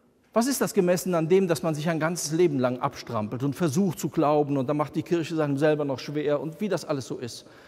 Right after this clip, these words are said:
mit unseren ganzen Kämpfen und Krämpfen, die wir da haben? Ja, man kann das fast nicht vergleichen, aber im Schatten zu sein gehört dazu. Und es gehört dazu, im tiefsten Leid,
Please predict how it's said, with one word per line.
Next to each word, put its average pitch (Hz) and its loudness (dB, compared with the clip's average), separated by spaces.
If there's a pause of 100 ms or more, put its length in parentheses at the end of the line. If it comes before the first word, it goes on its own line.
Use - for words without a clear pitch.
(120)
mit 165 -6
unseren 151 -2
ganzen 143 -2
Kämpfen 165 -2
und 120 -2
Krämpfen, 139 -2
die 127 0
wir 113 -6
da 107 -4
haben? 90 -10 (840)
Ja, 254 -4 (680)
man 165 -4
kann 269 0
das 175 0
fast - -6
nicht 220 -4
vergleichen, 165 -2 (360)
aber 208 0
im 170 4
Schatten 202 -2
zu 240 -4
sein 214 0
gehört 208 0
dazu. 202 -6 (1400)
Und 240 2
es 240 0
gehört 233 4
dazu, 226 0 (1300)
im 208 4
tiefsten 277 0
Leid, 180 -2